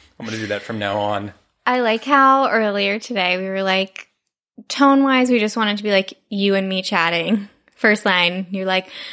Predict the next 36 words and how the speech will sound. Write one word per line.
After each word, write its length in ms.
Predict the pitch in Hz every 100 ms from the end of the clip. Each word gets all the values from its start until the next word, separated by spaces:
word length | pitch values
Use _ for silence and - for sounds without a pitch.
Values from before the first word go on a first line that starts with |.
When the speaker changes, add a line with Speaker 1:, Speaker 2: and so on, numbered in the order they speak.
| - -
Speaker 2:
"Hello 720 | - 262 330 403 285 208 190
and 180 | 202 226
welcome 680 | 226 254 320 254 240 262 311
to 320 | 311 339 349
Speaker 1:
<laughs> 0 |
Speaker 2:
Credit 60 | 277
Speaker 1:
I 140 | 359
went 240 | 539 - -
Speaker 2:
Score." 640 | - 320 277 254 233 226
Speaker 1:
into 240 | 165 156 139
full, 240 | - 117
like, 180 | 120 110 104
uh, 160 | 104 - - -
<laughs> 240 | 262 -
radio 440 | 127 127 131 123 123
disc 320 | 113 110 -
jockey 320 | 120 127 131
mode. 400 | 131 127 147 151 - -
<laughs> 160 | -
I 560 | 185 170 233 247 196 139
start 260 | - 131
playing 240 | - 135 120
all 140 | 110
these 240 | - 127 -
sound 220 | 107 143
effects. 280 | - 139 -
Ooga. 960 | 294 131 202 196 185 156 120 113 - - - - -
Speaker 2:
Gene 220 | 320 403
would 160 | 370 269
like 260 | 190 190
that. 360 | - 196 202 233
Speaker 1:
Yeah. 360 | 190 226 110 - - - - - -
Speaker 2:
I 240 | 190 262
feel 200 | 294 320
like 260 | 403 415 -
you 720 | 262 262 262 262 262 262 262